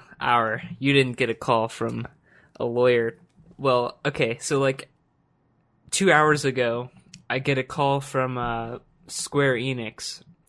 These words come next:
a lawyer from Square Enix. And then he basically says that you've committed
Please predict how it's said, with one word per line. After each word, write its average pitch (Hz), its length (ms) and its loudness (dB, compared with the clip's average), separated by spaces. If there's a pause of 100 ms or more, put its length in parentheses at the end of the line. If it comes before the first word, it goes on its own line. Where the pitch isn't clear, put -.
(100)
a 120 60 -8
lawyer 123 260 0
from 123 180 -12
Square 117 300 -6
Enix. 110 480 2 (880)
And 120 180 -6
then 123 380 -4 (1040)
he 165 140 -2
basically 143 560 0
says 127 540 0 (840)
that 127 360 -6
you've 139 240 -4
committed 127 580 -2